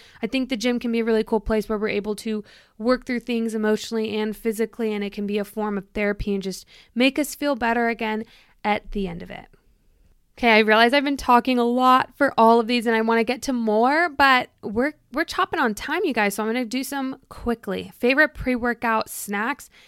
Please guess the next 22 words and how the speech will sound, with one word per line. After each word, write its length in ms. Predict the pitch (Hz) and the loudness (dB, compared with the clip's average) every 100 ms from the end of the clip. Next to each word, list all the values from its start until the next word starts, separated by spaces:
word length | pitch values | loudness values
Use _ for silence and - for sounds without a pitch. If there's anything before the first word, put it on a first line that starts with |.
| _ _ - | _ _ -4
I 140 | 220 | 0
am 260 | 254 285 285 | 2 0 2
not 220 | 247 247 | 4 4
as 120 | 302 | 2
much 180 | 302 320 | -2 -4
a 20 | |
snacky 840 | 302 - 277 262 262 269 262 - | -6 -6 -4 -4 -4 -4 -4 -4
person. 520 | - - 254 247 277 269 | -4 0 0 0 -2 -2
I'm 100 | 240 | 0
more 160 | 233 | 0
of 80 | 220 | 0
a 60 | 214 | -2
meal, 560 | 202 214 220 247 302 | -2 -2 0 0 -2
so 120 | - | -2
I 80 | 240 | 0
always 200 | 233 226 | 0 0
have 120 | 233 | -2
my 80 | 214 | -2
avocado 520 | 220 220 233 240 226 | -2 -4 -4 -4 -4
toast 480 | 226 - 220 220 - | -4 -2 0 0 -4
or 240 | - 214 - | -4 -4 -2
oatmeal, 480 | 220 202 202 196 | -6 -2 -2 -2